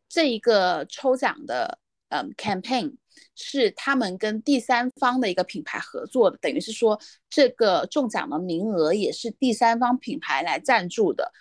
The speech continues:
所以呢，他们也不能就是单纯的从航司的角度解决这个问题，他们也要跟第三方去协商，变得是说解决方法就是我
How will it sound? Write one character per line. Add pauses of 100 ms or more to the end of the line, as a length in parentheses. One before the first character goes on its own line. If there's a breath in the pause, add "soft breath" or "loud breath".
(140 soft breath)
所
以
呢，
他
们
也
不
能
就
是
单
纯
的
从 (640)
航
司
的
角
度
解
决
这
个
问
题，
他
们
也
要
跟
第
三
方
去
协
商， (460 soft breath)
变
得
是
说 (400)
解
决
方
法
就
是
我